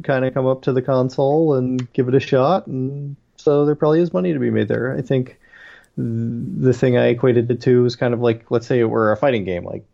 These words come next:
Street Fighter or, or Killer Instinct, what, not that anyone's played Killer Instinct in twenty years, but, uh, Mortal Kombat, Marvel versus Capcom, whatever. I mean, it's the same thing. If I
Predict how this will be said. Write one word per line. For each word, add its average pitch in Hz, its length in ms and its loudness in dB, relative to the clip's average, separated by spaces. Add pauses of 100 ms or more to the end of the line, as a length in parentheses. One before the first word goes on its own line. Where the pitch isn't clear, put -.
Street 104 320 -4
Fighter 92 280 0
or, 82 680 -4
or - 400 -8 (240)
Killer 98 280 2
Instinct, 90 420 -4
what, - 140 -12 (400)
not - 260 -8
that - 160 -10
anyone's 131 260 -6
played 131 160 -4
Killer 139 220 2
Instinct 139 440 0
in - 60 -20
twenty 131 220 2
years, 123 320 2
but, 98 280 -4 (120)
uh, 95 240 4
Mortal 107 240 2
Kombat, 127 680 2
Marvel 95 240 -2
versus 95 260 -8
Capcom, 101 420 -4
whatever. 98 540 -2
I 71 60 -8
mean, 98 320 -8 (420)
it's 208 120 -2
the 196 60 4
same 156 240 2
thing. 104 320 0
If 92 120 -6
I 92 260 -2